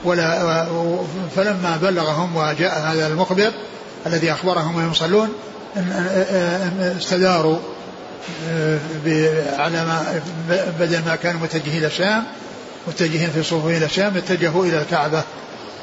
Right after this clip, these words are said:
والإمام يعني يكون أمامهم، فإنه ين-، ينصرف ويدخل من بينهم ويتقدم، ويتقدم، والباقون يت-، يتحولونهم في أماكنهم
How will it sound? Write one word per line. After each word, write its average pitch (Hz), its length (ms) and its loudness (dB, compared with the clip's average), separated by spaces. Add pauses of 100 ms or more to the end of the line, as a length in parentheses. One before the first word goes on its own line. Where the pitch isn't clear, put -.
(120)
والإمام 165 1300 2 (960)
يعني 160 220 2
يكون 160 260 0
أمامهم، 190 560 2
فإنه 180 500 2
ين-، 190 280 2
ينصرف 175 460 2
ويدخل 180 420 4 (400)
من 170 80 0
بينهم 190 380 2
ويتقدم، 185 640 0 (600)
ويتقدم، 175 640 2 (540)
والباقون 202 580 4
يت-، 190 320 2
يتحولونهم 196 1080 2
في 202 160 2
أماكنهم 185 520 2